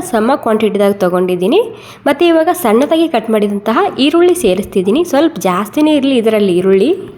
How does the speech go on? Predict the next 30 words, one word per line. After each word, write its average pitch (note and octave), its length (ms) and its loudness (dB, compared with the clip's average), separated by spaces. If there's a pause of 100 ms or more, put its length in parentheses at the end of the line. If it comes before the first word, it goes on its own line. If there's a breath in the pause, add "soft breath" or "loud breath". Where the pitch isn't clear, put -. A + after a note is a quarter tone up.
(400)
ಮತ್ತು E4+ 300 0
ಒಂದು C#4 260 0
ಕಪ್ C4+ 240 -6
ಆಗುವಷ್ಟು B3+ 680 -2
ಕ್ಯಾಬೇಜ್ A3+ 460 0
ಅಥವಾ A#3 320 0
ಪತ್ತಾ D4+ 420 -4
ಗೋಬಿ B3 260 0
ಸೇರಿಸ್ತಿದ್ದೀನಿ. G#3 800 -4 (400 loud breath)
ಮತ್ತು F#4+ 300 0
ಕ್ಯಾರೆಟ್ G#3 400 0
ಹಾಕ್ಕೊಂತಿದ್ದೀನಿ. G3+ 640 -2
ಇದೇ E4+ 340 2
ತರಕಾರಿ C#4+ 420 -2
ಹಾಕ್ಕೋಬೇಕಂತೇನಿಲ್ಲ. G#3 1120 -2
ನಿಮ್ಗೆ D4 280 2
ಯಾವ್ದು C4 320 0
ಇಷ್ಟ - 220 -2
ತರಕಾರಿ A3+ 480 -2
ಅದನ್ನೇ G#3 320 0
ಹಾಕ್ಕೋಬೋದು. B3 560 -2
ಅಥವಾ C4+ 280 -2
ಮನೆಯಲ್ಲಿ D4 520 2
ಏನು C4 220 2
ತರಕಾರಿ A3+ 440 0
ಇರುತ್ತೆ G#3+ 640 -4
ಅದನ್ನೇ D4+ 280 2
ಹಾಕ್ಕೊಂಡು A#3+ 420 -2
ಮಾಡ್ಕೋಬೋದು G3+ 500 -2
ಇದರಲ್ಲಿ. G3 540 -2